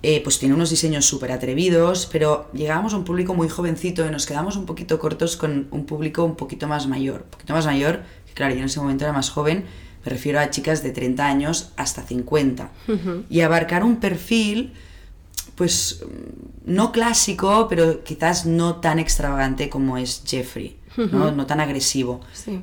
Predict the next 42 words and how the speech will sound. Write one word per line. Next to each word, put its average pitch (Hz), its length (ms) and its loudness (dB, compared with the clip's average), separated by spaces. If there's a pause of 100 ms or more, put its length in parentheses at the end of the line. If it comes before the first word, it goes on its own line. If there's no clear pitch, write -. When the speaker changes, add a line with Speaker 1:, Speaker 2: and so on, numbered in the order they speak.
Speaker 1:
que 156 120 4
en 135 160 4
realidad 139 340 2
es 160 140 0
mucho 156 560 0
más 131 200 -2
yo, 220 260 2
porque 135 260 -4
yo 147 160 0
de 151 260 2
Jeffrey 147 320 0
he - 40 0
tenido 151 260 -2
cuatro 139 240 -4
modelos, 135 600 0 (240)
y 180 60 4
no 196 100 4
porque 196 180 4
no 165 60 4
me 156 80 4
gusten, 151 420 2
me 135 60 4
encantan 170 300 2
todos, 127 440 -2 (400)
pero 151 240 4
no, 156 200 2 (280)
no 165 120 4
era 180 140 4
mi 185 140 2
estilo. 135 440 0
Entonces 156 280 -4
decía, - 260 -6
"Ostras, - 240 -6
es - 100 -8
que - 100 -12
falta 165 280 -6
como 190 380 -2 (480)
otra 202 320 2
línea 196 680 0 (760)
que 170 100 0
también 165 380 0
tenga 190 480 0